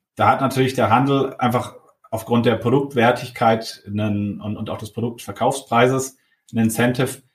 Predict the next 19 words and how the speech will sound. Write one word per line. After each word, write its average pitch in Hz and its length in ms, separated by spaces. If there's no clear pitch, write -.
diese 123 220
Produkte 135 300
zu - 120
verkaufen. 151 500
Und 123 140
auch, 123 340
auch - 320
der 113 160
Handel 143 260
ist 139 120
natürlich 131 420
an 117 300
Innovationen 127 560
interessiert, 107 480
weil 98 100
ja 101 100
auch - 280
der 104 160
Handel 156 400